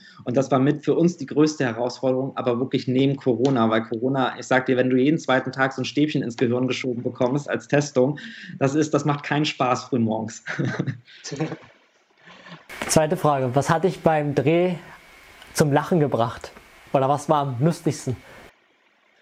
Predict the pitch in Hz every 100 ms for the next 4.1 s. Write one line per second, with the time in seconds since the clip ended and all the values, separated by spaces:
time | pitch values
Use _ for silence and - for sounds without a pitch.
0 | _ _ - - 165 156 160 214 220 160
1 | 160 160 143 131 143 156 151 - 135 160
2 | 151 147 135 - 135 - 127 147 208 143
3 | 123 117 - - 113 - 120 117 113 135
4 | 156